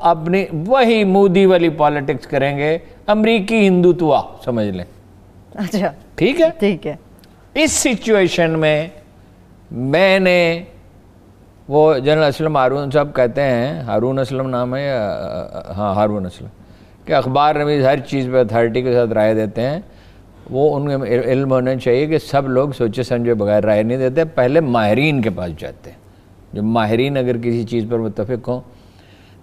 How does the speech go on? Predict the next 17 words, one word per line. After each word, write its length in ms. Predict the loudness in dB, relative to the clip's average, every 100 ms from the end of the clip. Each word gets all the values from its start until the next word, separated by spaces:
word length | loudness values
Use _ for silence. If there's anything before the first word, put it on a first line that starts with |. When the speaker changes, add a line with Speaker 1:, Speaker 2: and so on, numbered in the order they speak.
| -8
Speaker 1:
मैं 400 | 0 4 4 2
कई 300 | 2 4 4
मुमताज़ 640 | 2 0 2 4 4 4
दिफाई 440 | 2 0 2 2
माहिरीन 500 | 2 2 2 2 0
से 160 | -2 -2
मिला 260 | 0 2 0
हूँ 260 | -4 -8
पिछले 280 | -8 -6 -4
चंद 120 | -2
Speaker 2:
हम्म। 140 | -2 -4
Speaker 1:
दिनों 200 | -8 -12
में। 100 | -18 -20 -20 -20 -16 -6
उनका 280 | -2 0
कहना 400 | 0 0 0 2
ये 280 | 2 2 2
है 420 | 4 2 2 -4